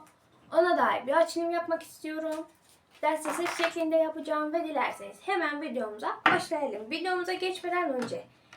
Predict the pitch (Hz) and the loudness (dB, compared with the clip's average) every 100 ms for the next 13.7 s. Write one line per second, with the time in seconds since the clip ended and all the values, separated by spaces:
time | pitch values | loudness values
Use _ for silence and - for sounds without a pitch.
0 | - _ _ _ 359 370 311 233 254 320 | -20 _ _ _ 2 4 4 2 2 4
1 | 320 294 220 - 302 269 226 247 247 285 | 4 2 0 -6 -2 -2 0 0 0 0
2 | - 196 139 - 302 302 240 247 220 196 | -2 -6 -10 -6 -4 -4 0 0 0 -4
3 | - - - - 302 311 330 - 233 277 | -10 -16 -12 0 2 2 0 -2 -4 -4
4 | 381 - - - - - - - 277 302 | -6 -14 -20 -20 -20 -20 -20 0 6 8
5 | 359 349 330 330 311 349 - 302 294 330 | 6 6 4 6 4 4 0 -2 -2 -4
6 | 339 381 311 - - - - - 233 220 | -4 -4 -4 -6 -8 -18 -20 -10 -4 -2
7 | 214 208 214 277 311 330 285 262 240 208 | -2 -6 -2 2 4 4 4 0 -4 -6
8 | 190 - 294 330 320 - 320 - 269 202 | -12 -6 0 2 2 -2 2 4 4 2
9 | 208 285 302 339 311 277 254 254 254 320 | 0 6 6 6 2 2 2 0 -2 -2
10 | 508 - - _ _ _ _ _ _ _ | -2 -6 -16 _ _ _ _ _ _ _
11 | _ _ 302 302 403 403 320 285 349 370 | _ _ 4 4 4 4 4 4 0 0
12 | - 320 339 339 302 262 262 233 233 247 | 0 0 0 0 0 0 -2 -6 -4 -2
13 | 285 302 202 202 240 285 | -2 -2 -10 -10 -6 -6